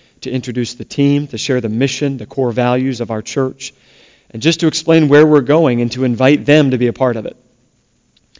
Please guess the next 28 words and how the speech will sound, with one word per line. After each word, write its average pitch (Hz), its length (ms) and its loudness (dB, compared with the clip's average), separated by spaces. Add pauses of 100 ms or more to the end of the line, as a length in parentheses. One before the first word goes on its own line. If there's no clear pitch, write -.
(300)
So 170 160 6
it's 160 120 4
a 151 60 6
little 202 240 6
bit 220 120 8
of 170 60 0
a 151 60 4
slower 147 460 4
process 165 680 0
than 135 160 0
a 127 40 0
plant 147 640 -2
in 135 120 0
the 127 80 -2
sense 143 340 0
of 127 280 2 (380)
we 151 140 4
didn't 151 160 6
just 131 160 0
move 143 220 6
to 143 80 2
the 139 120 6
area 143 280 6
and 127 100 0
just - 380 -4
start 131 400 0
right 127 180 0
away, 135 400 2